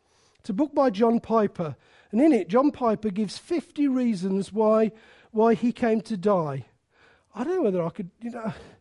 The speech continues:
fifty. I could do about twelve. I was thinking fifty. I would, but he wrote fifty reasons. And in the introduction, he comments this, and I think it's the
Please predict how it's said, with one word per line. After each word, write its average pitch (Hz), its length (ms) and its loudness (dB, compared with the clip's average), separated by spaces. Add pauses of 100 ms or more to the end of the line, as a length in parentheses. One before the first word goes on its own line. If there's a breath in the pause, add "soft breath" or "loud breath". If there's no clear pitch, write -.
(340 soft breath)
fifty. 269 800 0 (1160 soft breath)
I 202 100 -12
could 262 180 -4
do 247 100 -2
about 208 280 0
twelve. 208 600 0
I 202 60 -2
was 214 120 -6
thinking 214 260 -4
fifty. 240 500 -4
I 170 80 -4
would, 202 260 -4 (540 soft breath)
but 240 220 0
he 262 180 2
wrote 269 240 2
fifty - 500 -2
reasons. 214 540 -2 (120)
And 233 300 0 (340 soft breath)
in 339 200 4
the 320 240 2
introduction, 254 920 -2
he 185 200 -2
comments 302 640 0
this, 220 440 -2
and 214 100 -4
I 294 140 -2
think 302 300 -6
it's - 200 -8
the 226 200 -6